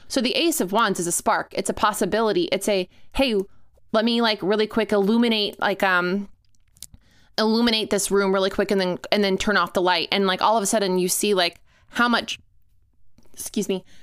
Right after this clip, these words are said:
you see how much you could actually, like, you could actually see, you could actually do, how much possibility there is. So it's a very exciting thing. And,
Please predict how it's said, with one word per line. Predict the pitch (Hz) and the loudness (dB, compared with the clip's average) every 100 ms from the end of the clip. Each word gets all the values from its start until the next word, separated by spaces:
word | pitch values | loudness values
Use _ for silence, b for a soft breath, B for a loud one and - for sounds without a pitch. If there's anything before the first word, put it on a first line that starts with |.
| b | b
you | 226 | -2
see | - 220 | 0 0
how | 214 226 | 0 2
much | 226 208 - | 2 0 -2
you | 220 | -2
could | 226 - | -2 0
actually, | 202 202 - 226 208 190 | -2 -2 -2 0 2 2
like, | 185 180 165 - - - - | 2 0 -2 -8 -20 -20 -6
you | 226 | -2
could | 220 202 | 0 0
actually | 185 214 | 0 -2
see, | 190 285 254 | 0 0 0
you | 165 | 0
could | 202 | 0
actually | 180 - 208 185 | 0 0 -2 -2
do, | - 262 247 | 0 0 2
how | 202 | 0
much | 208 | -2
possibility | - 196 185 170 285 294 240 | -2 -2 -2 0 2 2 2
there | 190 175 | 2 2
is. | 165 165 - B B | 0 -4 -12 B B
So | - | 0
it's | 254 | 0
a | 226 | 2
very | 247 311 277 | 2 2 0
exciting | - - 214 208 196 | -2 0 0 2 0
thing. | 196 214 190 | 0 -2 -2
And, | - | -2